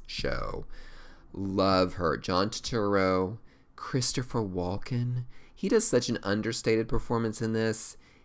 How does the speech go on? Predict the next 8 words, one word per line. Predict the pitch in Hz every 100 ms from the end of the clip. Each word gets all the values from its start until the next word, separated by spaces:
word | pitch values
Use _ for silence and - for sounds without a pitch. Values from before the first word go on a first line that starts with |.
| _
His | - 139 156 - - - -
performances | - 104 - 107 101 95 92 - - 101 92
alongside | 98 95 90 98 - 92
of | 90 87
John | - 85 92
Turturro's | 95 - - 85 78 78 76 73 - - - - -
are | 95 90 87 -
amazing. | 90 85 85 80 73 73 65 50 50 52